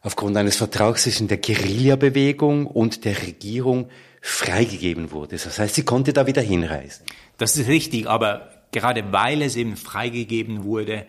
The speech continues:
Speaker 2: fand dort in den letzten Jahren auch sehr viel Abholzung statt. Also die Ressourcen dieser Gebiete,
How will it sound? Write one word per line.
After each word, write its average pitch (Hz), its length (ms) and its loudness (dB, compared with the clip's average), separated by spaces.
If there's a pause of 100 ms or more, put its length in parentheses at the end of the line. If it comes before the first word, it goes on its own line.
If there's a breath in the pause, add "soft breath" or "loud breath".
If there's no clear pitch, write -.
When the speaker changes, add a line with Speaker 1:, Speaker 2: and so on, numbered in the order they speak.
(280 loud breath)
Speaker 2:
fand 117 480 -2
dort 113 160 0
in 107 140 -4
den 95 160 -2
letzten 92 380 -2
Jahren 92 280 -4
auch 85 240 -8
sehr 95 320 -4
viel 95 460 -6
Abholzung 110 680 -4
statt. - 600 -6
Also 95 180 -6
die 90 160 -2
Ressourcen 107 1000 0
dieser 98 260 -4
Gebiete, 104 840 -2